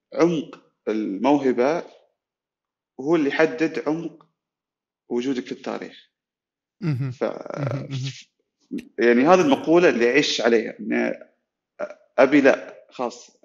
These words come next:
Speaker 1: كرس روحي إني أكون كلاريست وأموت، و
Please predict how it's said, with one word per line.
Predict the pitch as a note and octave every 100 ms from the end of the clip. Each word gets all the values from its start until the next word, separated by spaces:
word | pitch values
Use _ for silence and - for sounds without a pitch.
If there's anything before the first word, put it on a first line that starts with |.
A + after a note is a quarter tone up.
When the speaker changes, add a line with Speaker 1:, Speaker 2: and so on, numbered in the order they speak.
| - -
Speaker 1:
كرس | D#3 C#3+ - D#3
روحي | D#3 C#3+ C#3+
إني | - G#2
أكون | - C#3 -
كلاريست | B2+ A#2+ C#3+ D#3 - _ _ _ _ _ _ _ _ _ _
وأموت، | A2 A2 G#2+ A2+ - - C4 D4+ - - - _ _ -
و | - G#2+ G#2 G2+ G2+